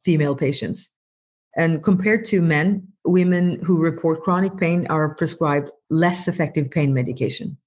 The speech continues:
And a third aspect of this is that women actually also experience more disease and disability. So women outlive men on average, but experience more disease and disability.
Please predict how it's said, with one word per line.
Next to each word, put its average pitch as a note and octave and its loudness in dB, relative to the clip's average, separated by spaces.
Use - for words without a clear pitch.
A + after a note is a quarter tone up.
And D#3+ 0
a - 0
third C#4 0
aspect E3+ -6
of D3 -4
this D3+ 0
is D3+ -2
that D3 -2
women F#3 4
actually F3+ 0
also D3+ 0
experience D3 -2
more D#3+ 2
disease D#3+ 2
and D3 2
disability. C3+ 0
So E3 0
women F#3 2
outlive D#3+ 0
men D#3 0
on D3+ 0
average, D3 0
but D#3+ 0
experience D3+ -2
more E3+ 4
disease D#3 2
and C#3+ 0
disability. C3 -2